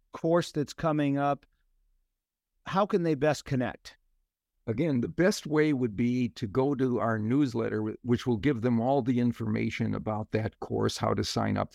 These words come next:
Speaker 2: for it, and so on, uh, and also these tips.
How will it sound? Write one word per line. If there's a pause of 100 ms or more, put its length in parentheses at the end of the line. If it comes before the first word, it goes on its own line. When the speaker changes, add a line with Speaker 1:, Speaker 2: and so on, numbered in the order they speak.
Speaker 2:
for
it,
and
so
on, (500)
uh,
and
also
these
tips.